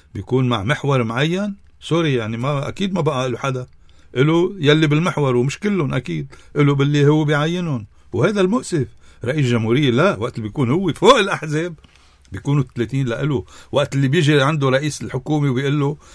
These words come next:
"هاو ثلاثين وزير"، بيقول له: "أعطيني مهلة، هيدا بيقولوا عنه كذا كذا كذا، شوف شو بدك تعمل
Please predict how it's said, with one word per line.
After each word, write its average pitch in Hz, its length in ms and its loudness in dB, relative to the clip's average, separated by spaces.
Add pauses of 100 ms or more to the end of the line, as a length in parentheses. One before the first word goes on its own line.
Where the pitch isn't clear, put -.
(180)
"هاو 143 180 4
ثلاثين 135 400 2
وزير"، 117 440 0 (1120)
بيقول 143 220 2
له: 139 60 4
"أعطيني 123 320 0
مهلة، 98 320 -6 (400)
هيدا 127 400 4
بيقولوا 123 440 0
عنه 123 360 -2
كذا 110 260 -4
كذا 101 260 -6
كذا، 92 260 -8
شوف - 200 -8
شو - 140 -8
بدك 101 280 -6
تعمل 92 180 -14